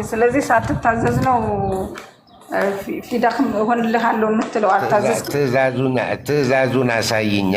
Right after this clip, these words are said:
Speaker 2: አንቺ ተ-፣ አንቺ
Speaker 1: አዎ፣
Speaker 2: ደግሞ
Speaker 1: ከኔ
Speaker 2: በመረጃ
Speaker 1: ትክክል ነው።
Speaker 2: ተናገር ትያለሽ፣ በመረጃ አትጠይቂም። አሁን አላህ ሱብሓነሁ ወተዓላ «እኔን ካዱ፣ መሐመድን ግን አትካዱ፣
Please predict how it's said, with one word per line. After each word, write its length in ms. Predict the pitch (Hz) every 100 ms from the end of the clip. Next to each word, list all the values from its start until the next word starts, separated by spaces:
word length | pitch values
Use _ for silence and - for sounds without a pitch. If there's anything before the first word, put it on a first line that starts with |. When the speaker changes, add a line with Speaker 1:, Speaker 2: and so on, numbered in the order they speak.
| 123
Speaker 2:
አንቺ 240 | 143 - 87
ተ-፣ 200 | 82 85
አንቺ 260 | 87 90 -
Speaker 1:
አዎ፣ 140 | 262 82
Speaker 2:
ደግሞ 220 | 80 - - -
Speaker 1:
ከኔ 280 | - 320 330 320
Speaker 2:
በመረጃ 380 | 226 247 254 262
Speaker 1:
ትክክል 220 | 254 294
ነው። 80 | 294
Speaker 2:
ተናገር 500 | - 127 120 123 120 -
ትያለሽ፣ 500 | 123 123 131 147 113
በመረጃ 540 | 113 120 117 113 113 104
አትጠይቂም። 680 | 104 - 101 92 90 87 - - - - -
አሁን 280 | 87 101 123 113
አላህ 320 | 113 117 120 104
ሱብሓነሁ 560 | 110 90 104 107 110 107
ወተዓላ 500 | 101 101 90 90 80 69 80 - - - _ -
«እኔን 380 | 110 127 160 160
ካዱ፣ 360 | 131 120 117 107 101 98
መሐመድን 640 | 101 117 120 127 127 143
ግን 200 | 147 165
አትካዱ፣ 680 | 120 113 - 110 113 101 98